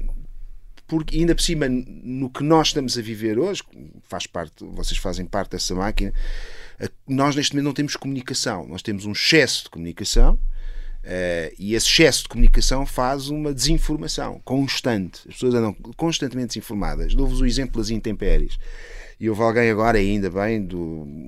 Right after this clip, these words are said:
senhor que eu vi agora há pouco tempo, no, também na rádio, eh, que dizia, portanto, um tipo qualquer, não sei se é do, do Instituto do, do Mar, ou,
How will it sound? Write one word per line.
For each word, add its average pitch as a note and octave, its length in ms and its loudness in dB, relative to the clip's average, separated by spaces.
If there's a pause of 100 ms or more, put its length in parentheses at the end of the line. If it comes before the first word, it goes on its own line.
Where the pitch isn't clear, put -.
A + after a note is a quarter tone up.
(400)
senhor F#2+ 280 -4
que - 80 -8
eu F2+ 60 -2
vi F2 160 -4
agora E2+ 200 0
há - 20 -4
pouco - 200 -16
tempo, - 220 4 (140)
no, - 420 4
também E2 240 0
na E2 80 2
rádio, D#2+ 400 2 (680)
eh, E2+ 580 4
que A2 80 -2
dizia, G#2 1000 2 (200)
portanto, - 280 -10
um - 20 -12
tipo - 240 -6
qualquer, F2+ 340 0
não E2 120 -6
sei F2+ 120 -2
se - 160 -2
é D2+ 40 0
do, C#2 160 -6
do A#1 180 -8
Instituto - 380 0
do, C#2 220 -4
do C2 100 -2
Mar, A2+ 320 4
ou, B1+ 440 -4